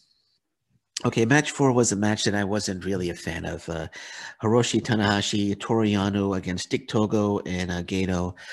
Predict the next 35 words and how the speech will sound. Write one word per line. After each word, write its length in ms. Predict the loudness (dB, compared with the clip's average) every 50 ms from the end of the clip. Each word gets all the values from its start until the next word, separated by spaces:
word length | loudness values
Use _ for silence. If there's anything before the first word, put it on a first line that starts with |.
| -12 -12 -12 -12 -8
Um, 640 | -6 -6 -4 -4 -4 -6 -6 -6 -8 -8 -10 -10 -12 -14 -18 -20 _ _ _ _ _ _ _ _ _ _ _ -10 -10 -10 -6 -4
not 260 | 0 0 0 0 -2
the 80 | -4
biggest. 420 | -2 2 2 2 2 2 0 0 0
I, 140 | 0 0 0
I 100 | -2 0
know 180 | 2 2 2 2
people 300 | 2 2 0 2 2 0
might 180 | 0 0 0
get 120 | 0 0 2
a 40 |
little 180 | 2 2 2 0
upset 420 | -2 -4 -4 -2 0 0 0 -2
by 100 | -4 -4
hearing 260 | -4 -4 -4 -6 -6 -6
this, 120 | -8 -8
but 120 | -8 -6
I'm 200 | -6 -6 -6 -4
not 340 | -4 -2 0 0 0 -2 -4 -8 _
the 140 | -6 -4 -2
biggest 520 | -2 0 0 0 0 -2 -2 -4 -4 -6
Toru 300 | -2 0 0 2 2 0
Yano 340 | 0 -2 -2 -2 -2 -4 -6
fan. 400 | -6 -4 -4 -4 -4 -4 -6 -8 -12 -16 -18 -18 -18 -16 -16 -18 -18 -8 -4
His 240 | -2 -2 0 0 -2
shtick 440 | -4 -4 0 2 2 2 2 0 0
is 140 | 0 0
the 80 | 0 -2
same 360 | 0 0 2 2 2 0 0
thing 360 | -2 -2 -2 0 0 0 -2 -4 -4
every 340 | -4 -2 -2 -2 -2 -4 -2
match. 640 | -2 -2 -2 -4 -4 -6 -6 -6 -6 -6 -8 -10 -10
You 140 | -10 -8 -8
know, 60 | -8
he 220 | -8 -8 -10 -12